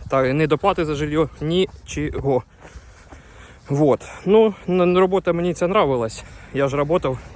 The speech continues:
Якщо б я не відкривав би фірму, щось би не планував би якось розвиватися, YouTube там всі ці діла, то я б навіть всі работав би, наверное, не тарахтів би навіть ні в що.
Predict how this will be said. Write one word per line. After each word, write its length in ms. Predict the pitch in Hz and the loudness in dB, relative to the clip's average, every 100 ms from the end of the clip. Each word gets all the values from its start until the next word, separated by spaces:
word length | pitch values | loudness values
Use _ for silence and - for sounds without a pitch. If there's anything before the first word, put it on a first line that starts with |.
| - - - - - - - - 120 - | -20 -18 -18 -18 -18 -16 -16 -12 -10 -2
Якщо 300 | 170 170 180 | 0 0 0
б 40 | |
я 80 | 165 | 0
не 60 | 170 | -2
відкривав 340 | 156 175 165 | 0 2 2
би 100 | 156 | 0
фірму, 320 | - 165 160 | -2 0 0
щось 180 | 143 156 | -2 -4
би 100 | 156 | -4
не 80 | 156 | -2
планував 360 | 170 165 160 | -2 0 0
би 100 | 151 | 0
якось 240 | 156 160 143 | -2 -2 -4
розвиватися, 460 | 160 156 180 165 | -4 0 -2 -2
YouTube 280 | 143 143 175 | -4 -4 -6
там 100 | 160 | -6
всі 140 | 135 135 | -6 -8
ці 100 | 139 | -6
діла, 220 | 170 160 | -2 -2
то 100 | 143 | -2
я 40 | |
б 40 | 143 | -2
навіть 140 | 139 | -4
всі 180 | - 151 | -4 -6
работав 340 | 156 160 156 | -4 -2 -2
би, 100 | 135 | -2
наверное, 320 | 131 131 135 | -2 -2 -2
не 200 | 135 135 | -2 -2
тарахтів 360 | 135 143 139 151 | -2 -4 -4 -6
би 140 | 139 | -4
навіть 320 | 135 131 135 143 | -2 -2 -4 -4
ні 100 | 139 | -8
в 60 | |
що. 200 | - 127 | -6 -8